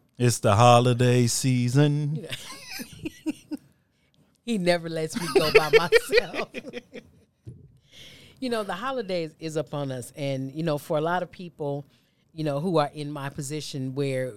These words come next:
Speaker 2: you know, we have lost our parents, um, it could be in a, a difficult time. But I am very thankful for the community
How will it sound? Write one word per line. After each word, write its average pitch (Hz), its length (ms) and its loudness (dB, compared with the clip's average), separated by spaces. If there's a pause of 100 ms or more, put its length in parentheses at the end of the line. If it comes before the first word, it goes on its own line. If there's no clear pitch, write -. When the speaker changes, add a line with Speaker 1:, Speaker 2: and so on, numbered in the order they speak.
(140)
Speaker 2:
you 147 100 -12
know, 135 160 -4
we 151 240 -6
have 131 360 -6 (100)
lost 139 460 -4 (200)
our 139 180 -6
parents, 139 760 -6 (500)
um, 123 280 -8 (100)
it 190 180 -2
could 156 240 0
be 156 500 -6 (280)
in 143 180 -6 (100)
a, - 240 -16
a 139 40 -6
difficult 143 680 -8
time. 170 540 -12 (600)
But 135 240 -4
I 165 180 -4
am 151 120 -8
very 180 460 -4
thankful 143 800 -10
for 156 260 -4
the 139 100 -4
community 160 960 -4